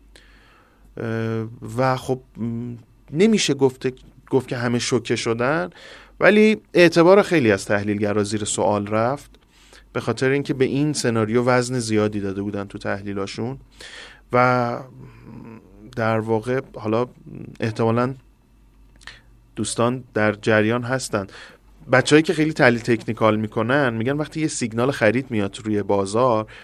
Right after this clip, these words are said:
اگر اون سیگنال فیلد شه، درجا تبدیل می‌شه به سیگنال فروش یا بالعکس. اه،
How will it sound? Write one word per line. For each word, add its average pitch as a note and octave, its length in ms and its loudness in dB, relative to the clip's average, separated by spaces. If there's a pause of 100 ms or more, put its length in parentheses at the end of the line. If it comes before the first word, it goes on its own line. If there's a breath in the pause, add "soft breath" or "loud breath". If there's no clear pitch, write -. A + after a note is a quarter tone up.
اگر F3 220 0
اون F3+ 120 -4
سیگنال A#2 520 -2
فیلد A2+ 460 -2
شه، D#3+ 240 -2 (140)
درجا B2 360 6
تبدیل C3+ 320 -2
می‌شه C3+ 200 -4
به B2+ 80 -4
سیگنال G#2+ 340 -2
فروش F#2+ 480 -8 (300)
یا A#2+ 100 2
بالعکس. - 560 -2 (1000 soft breath)
اه، A#2+ 580 -4